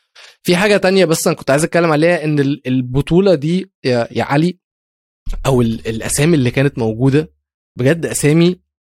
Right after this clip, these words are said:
هم الناس دي كلها موجودة على الساحة الكروية دلوقتي، سواء كمحللين، كرؤساء مجلس إدارة أو أعضاء مجلس إدارة في الأندية أو هكذا. ولكن طبعا الخطيب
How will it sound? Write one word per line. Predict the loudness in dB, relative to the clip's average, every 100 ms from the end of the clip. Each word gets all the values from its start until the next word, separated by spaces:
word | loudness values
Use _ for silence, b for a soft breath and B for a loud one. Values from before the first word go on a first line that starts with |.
| _ -4
هم | 0 2
الناس | 2 2
دي | 0
كلها | 2 4 4 4
موجودة | 2 0 2 0
على | 0
الساحة | -4 -4
الكروية | -2 0 2
دلوقتي، | 2 0 0 -2
سواء | -2 -2 -2
كمحللين، | -2 -6 -6 -8 -6 -2 0 0 -2 -2 -4
كرؤساء | -4 -4 -2 -2 0 -2 -2 -4 -6 -8 -12 -14 -8 -6 -4 -4
مجلس | -4 -4 -4 -2
إدارة | 0 2 2 0
أو | 0 0
أعضاء | 0 0
مجلس | -2 -2
إدارة | 0 0
في | 0
الأندية | -2 0 0 b b b b
أو | 0
هكذا. | 0 0 0 -2 -4 b b -2
ولكن | 0 2 0 0 -2 _ _ -4
طبعا | 0 2 2 0
الخطيب | -2 0 0 0